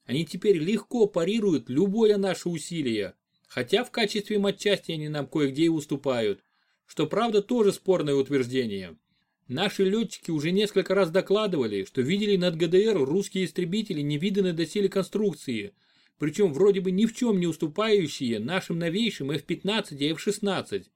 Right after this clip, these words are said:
А весь вчерашний день вообще выглядел какой-то сплошной истерикой с нашей стороны. Зачем-то был отдан приказ о применении крылатых ракет с обычными боевыми частями. Но что это дало?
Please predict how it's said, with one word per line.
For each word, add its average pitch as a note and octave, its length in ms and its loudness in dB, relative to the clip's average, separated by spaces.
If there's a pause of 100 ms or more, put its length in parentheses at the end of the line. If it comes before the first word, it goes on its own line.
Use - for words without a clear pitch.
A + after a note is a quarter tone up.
(420)
А B2 120 -4
весь D#3 220 2
вчерашний F3 580 0
день D3+ 220 -2
вообще F#3+ 520 2
выглядел D3 440 -2
какой-то D3 400 -2
сплошной D3+ 400 -4
истерикой F3+ 500 0
с - 80 -14
нашей C#3+ 300 -4
стороны. C3 580 -2 (460)
Зачем-то G#3 580 0
был D#3+ 240 2
отдан D#3 280 4
приказ G3 440 -4
о D#3+ 40 -4
применении E3+ 500 -2
крылатых D3 540 -2
ракет D3 360 0
с - 40 -6
обычными D#3+ 460 0
боевыми C#3+ 460 2
частями. C3+ 720 -4 (360)
Но D#3 160 -4
что B3 280 2
это D#3 180 4
дало? D#3+ 460 2